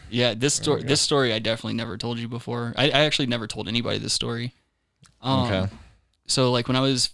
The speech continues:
Speaker 1: fifteen, I was, uh, it was still the MySpace days.
Speaker 2: Mm-hmm.
Speaker 1: And I was on there all the time because I was always, like,
Speaker 2: Right.
Speaker 1: trying to, you know, post pictures of me, like, doing flips and then also, like, the hardcore band I was in and shit like that. And I get this message,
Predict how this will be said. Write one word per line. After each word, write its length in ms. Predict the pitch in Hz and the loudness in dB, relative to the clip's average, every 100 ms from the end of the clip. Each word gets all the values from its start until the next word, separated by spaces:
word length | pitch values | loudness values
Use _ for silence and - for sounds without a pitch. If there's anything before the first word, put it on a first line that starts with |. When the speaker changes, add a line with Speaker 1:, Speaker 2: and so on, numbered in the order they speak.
| - | -2
Speaker 1:
fifteen, 720 | 127 123 - 120 127 135 147 - _ _ _ _ _ _ _ _ _ | -2 -2 -2 0 0 0 -4 -10 _ _ _ _ _ _ _ _ _
I 100 | 127 | -6
was, 380 | 127 131 123 117 | -4 -2 -4 -4
uh, 340 | 120 110 - - | -6 -6 -10 -10
it 100 | - | -4
was 100 | 135 | -2
still 220 | - 156 | 0 0
the 60 | 131 | 0
MySpace 560 | 113 110 - - 117 - | 0 0 -2 -4 -6 -6
days. 380 | 110 82 - - _ _ - | -8 -8 -10 -12 _ _ -8
Speaker 2:
Mm-hmm. 260 | 101 98 131 - 120 | -6 -4 -6 -10 -4
Speaker 1:
And 260 | 123 120 | -2 0
I 40 | 123 | 0
was 120 | 123 | 0
on 100 | 127 | 0
there 120 | 110 | -2
all 100 | 107 | -4
the 80 | 104 | -4
time 240 | 113 110 | -4 -4
because 220 | 107 107 | -6 -6
I 40 | 110 | -6
was 120 | 113 | -6
always, 180 | 113 110 | -6 -6
like, 140 | 113 | -8
Speaker 2:
Right. 100 | 104 - | -10 -12
Speaker 1:
trying 280 | - 120 117 | -8 -6 -6
to, 200 | 113 113 - | -8 -12 -12
you 120 | 131 113 | -10 -10
know, 100 | 113 | -10
post 300 | - 113 - | -10 -10 -10
pictures 360 | 117 - 113 | -12 -10 -10
of 100 | 113 | -10
me, 120 | 117 | -10
like, 180 | 113 117 | -10 -10
doing 220 | 120 117 | -8 -8
flips 440 | 120 - 117 113 - | -10 -8 -6 -6 -6
and 80 | 117 | -6
then 60 | |
also, 300 | 117 117 117 | -6 -6 -6
like, 240 | 120 117 - | -6 -8 -8
the 120 | 113 | -10
hardcore 520 | - 117 117 117 117 | -6 -8 -8 -10 -8
band 280 | 117 120 120 | -6 -6 -4
I 140 | 120 | -4
was 180 | 120 120 | -6 -6
in 140 | 120 | -8
and 160 | 123 127 | -8 -6
shit 220 | - 131 | -4 -2
like 180 | 127 123 | -4 -4
that. 320 | 123 123 123 - _ _ _ _ | -4 -4 -6 -10 _ _ _ _
And 460 | 135 131 127 113 117 _ _ _ _ _ | -2 2 2 0 -6 _ _ _ _ _
I 80 | 127 | 0
get 260 | 143 156 147 | 2 2 -2
this 180 | 139 | 0
message, 640 | 120 120 127 127 117 117 | 2 2 2 0 -2 -6